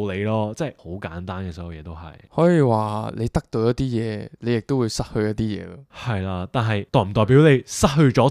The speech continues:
Speaker 1: 就一定得到呢？就唔一定嘅，
Speaker 2: 唔一定，啱啊，
Speaker 1: 係啦。
Speaker 2: 係啦。
Speaker 1: 即係我哋做人係應該要識得點樣付出，點樣犧牲，但係你都唔好認為犧牲咗就一定會有回報咯。就唔好成日話，「喂，我犧牲咗咁多個鐘，點解我冇多啲錢收？」<laughs>就唔好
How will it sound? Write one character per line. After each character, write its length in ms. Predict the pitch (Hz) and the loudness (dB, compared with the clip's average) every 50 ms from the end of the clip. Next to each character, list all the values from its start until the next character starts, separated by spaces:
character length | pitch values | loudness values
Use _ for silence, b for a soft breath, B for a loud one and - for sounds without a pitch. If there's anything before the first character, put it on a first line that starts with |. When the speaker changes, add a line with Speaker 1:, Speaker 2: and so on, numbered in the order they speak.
| - 117 | 0 -2
Speaker 1:
就 120 | 110 151 | -2 -2
一 40 | 160 - | -2 0
定 140 | - 113 104 | -2 -4 -2
得 100 | - 123 | -2 -2
到 240 | - - 90 92 104 | -2 -4 -4 -4 -4
呢？ 120 | 113 110 - _ _ - | -4 -6 -8 _ _ -10
就 100 | 117 - | -8 -8
唔 60 | 82 82 | -8 -4
一 40 | |
定 180 | 85 107 113 107 | -2 -2 0 2
嘅， 60 | 117 | 4
Speaker 2:
唔 40 | 117 | 4
一 80 | 117 92 | 4 4
定， 180 | 113 95 98 | 0 0 0
啱 40 | 101 | 0
啊， 240 | 101 101 101 98 90 | 0 0 0 -2 -4
Speaker 1:
係 60 | 87 | -4
啦。 280 | 87 - 85 85 - - | -6 -6 -6 -6 -6 -4
Speaker 2:
係 340 | - - - - - - 101 | -4 -4 -4 -4 -6 -8 -8
啦。 120 | 98 98 - - - - _ - _ | -12 -10 -8 -8 -8 -8 _ -8 _
Speaker 1:
即 120 | - 220 | 2 4
係 180 | 214 175 139 - _ - | 4 4 4 0 _ -2
我 160 | 123 127 143 | 2 2 4
哋 320 | 139 120 110 104 104 87 - | 4 2 2 2 -2 -4 -6
做 220 | - 127 107 110 | -4 -2 -2 -2
人 140 | 107 90 82 | -2 -4 -6
係 120 | 78 92 98 | -6 -4 -4
應 120 | 110 123 | -4 -2
該 120 | 135 147 147 | 0 0 2
要 140 | 135 120 104 | 2 2 0
識 140 | - - 110 | -2 -4 -6
得 240 | - 131 120 120 117 _ | -2 -2 -2 -2 -4 _
點 120 | - 104 101 | -8 -6 -2
樣 120 | 107 113 | -2 -4
付 260 | 113 - 104 80 82 | -4 -4 -8 -8 -8
出， 220 | 85 - 113 104 101 - _ | -8 -6 -4 -6 -6 -6 _
點 140 | - 98 90 | -12 -10 -8
樣 120 | 90 92 90 | -8 -8 -8
犧 260 | 95 104 90 90 87 | -6 -6 -6 -6 -6
牲， 280 | - 104 90 87 87 92 | -6 -8 -8 -8 -10 -6
但 180 | - 104 92 92 | -6 -4 -4 -4
係 140 | 95 85 82 - | -6 -6 -6 -4
你 120 | 127 123 | -2 2
都 120 | 120 190 196 | 4 4 4
唔 80 | 147 104 87 90 104 131 | 4 2 -2 -2 -4 -4
好 60 | - _ - | -6 _ -10
認 180 | - 117 98 98 | -8 -8 -8 -6
為 160 | 95 85 76 | -8 -10 -10
犧 220 | - 107 143 143 135 | -6 -2 -2 0 0
牲 200 | 131 147 147 135 | 0 -2 -4 -4
咗 200 | - 87 82 107 | -4 -4 -4 -4
就 100 | 104 98 | -4 -6
一 40 | 98 | -6
定 160 | - 98 82 | -6 -8 -8
會 100 | 82 78 | -8 -10
有 100 | 76 82 | -10 -10
回 180 | 80 78 69 71 71 - | -10 -12 -14 -16 -18 -16
報 220 | 76 78 80 78 | -14 -12 -12 -10
咯。 220 | 78 80 82 82 - | -10 -10 -12 -12 -8
就 140 | - - 127 | -2 -2 -2
唔 100 | 101 90 98 | -2 0 0
好 60 | 123 147 | -2 -2
成 160 | - 107 78 | -2 -4 -6
日 40 | 76 | -6
話， 200 | 80 82 85 80 _ | -8 -10 -10 -10 _
「喂， 100 | - 131 110 | -6 -4 -4
我 120 | 117 117 | -2 0
犧 160 | 117 139 135 | 0 0 2
牲 140 | 123 143 135 | 2 2 0
咗 100 | 131 127 | 0 0
咁 140 | - 123 110 | -2 -2 -2
多 180 | 120 117 113 | 0 0 0
個 0 | |
鐘， 220 | 107 - 123 120 117 | 0 -2 -2 -4 -2
點 100 | 113 110 113 | -4 -2 -2
解 60 | 120 | -2
我 100 | 101 98 | -2 -2
冇 140 | 95 95 95 | -4 -4 -2
多 140 | 117 110 | -2 -2
啲 100 | 104 113 | -2 -2
錢 260 | 107 - - 85 90 98 | -6 -8 -12 -10 -10 -6
收？」 100 | - - 110 101 | -6 -6 -6 -8
<laughs> 40 | _ - | _ -6
就 100 | - 127 | -4 -4
唔 80 | 113 98 110 127 151 | -4 -2 0 0 -2
好 60 | 151 | -2